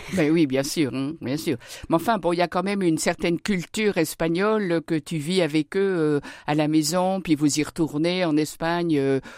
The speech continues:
Speaker 2: tous les ans.
Speaker 1: Oui,
Speaker 2: Euh,
Speaker 1: tout est, tout à fait. On y retourne tous les ans
Speaker 2: Donc
Speaker 1: pour l'été, et puis, euh, on suit quelques traditions, des fêtes, euh,
Speaker 2: Oui.
Speaker 1: à l'espagnol.
Speaker 2: À l'espagnol, ben, c'est magnifique ça. Voilà.
Speaker 1: <laughs>
Speaker 2: Et comment ils intègrent ça dans leur vie, euh, française ?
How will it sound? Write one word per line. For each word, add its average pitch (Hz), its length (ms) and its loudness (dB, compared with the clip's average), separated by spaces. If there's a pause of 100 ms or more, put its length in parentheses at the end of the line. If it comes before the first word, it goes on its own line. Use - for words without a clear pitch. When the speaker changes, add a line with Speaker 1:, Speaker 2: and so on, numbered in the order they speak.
(140)
Speaker 2:
tous 143 120 4
les 180 240 2
ans. 226 220 0
Speaker 1:
Oui, 139 140 0
Speaker 2:
Euh, 131 120 2 (160)
Speaker 1:
tout 226 60 0
est, 220 140 -2 (100)
tout 247 160 -2
à 226 60 2
fait. 190 160 -2
On 185 140 2
y 202 120 2
retourne 190 560 -2
tous - 160 -8
les 202 240 -2
ans 160 80 4
Speaker 2:
Donc 165 100 0
Speaker 1:
pour 190 120 0
l'été, 233 540 0 (300)
et 185 80 2
puis, 202 560 -2
euh, 175 160 0
on 175 260 0
suit 196 440 -6
quelques 180 420 -4
traditions, 190 920 -2
des 170 100 -8
fêtes, 185 800 -6
euh, 165 320 -6
Speaker 2:
Oui. 302 180 0
Speaker 1:
à 202 120 0
l'espagnol. 185 520 -4 (140)
Speaker 2:
À 131 100 -2
l'espagnol, 180 580 -2
ben, 127 120 -2
c'est 151 180 0
magnifique 208 560 0
ça. 139 240 -2 (120)
Voilà. 147 260 -2 (120)
Speaker 1:
<laughs> - 120 -14
Speaker 2:
Et 220 80 4
comment 269 440 2
ils 214 260 -2
intègrent 202 440 2
ça 196 220 0
dans 180 140 0
leur 175 200 0
vie, 180 360 -2
euh, 160 120 4
française ? 160 680 0